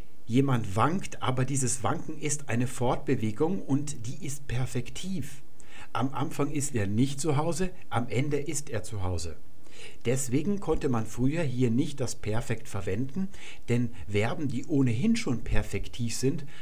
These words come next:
können nicht noch in eine Perfektkonstruktion eingebaut werden. Und deswegen hat man die andere Konstruktion verwendet,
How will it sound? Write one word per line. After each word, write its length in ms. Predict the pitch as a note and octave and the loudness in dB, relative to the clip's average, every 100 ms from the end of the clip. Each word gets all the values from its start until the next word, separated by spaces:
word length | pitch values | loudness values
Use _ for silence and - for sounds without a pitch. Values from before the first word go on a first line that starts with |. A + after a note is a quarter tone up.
| - | -2
können 300 | D3+ D3+ C#3 | 0 2 2
nicht 200 | B2+ C#3 | 2 2
noch 200 | B2+ C3 | 0 0
in 100 | B2+ | 0
eine 220 | G#2 G2+ | -2 -2
Perfektkonstruktion 1300 | - - C#3+ - C3+ C3+ B2+ A#2+ - A2+ - A#2 B2 | 0 0 0 0 -2 8 10 10 6 0 0 0 0
eingebaut 640 | - D#3+ D#3+ G#2 G2+ F#2 | 0 -2 0 0 0 0
werden. 400 | F2+ F2 E2+ B2 D3 - - - - - | -2 -2 -2 -2 -2 -2 -2 -4 -4 -4
Und 200 | - B2 | -2 0
deswegen 540 | A#2+ C3 C3 C#3 F3 C3 | 0 0 2 2 2 0
hat 180 | D3+ - | -2 0
man 120 | C#3+ | 0
die 160 | G#2+ | 0
andere 400 | - D3+ F3 F#3+ | 0 0 2 0
Konstruktion 640 | F#3 - D3+ D3+ A#2+ - A2 | 10 12 12 6 0 0 0
verwendet, 560 | A2+ F#2 F2+ F#2+ F3+ | 0 0 0 2 0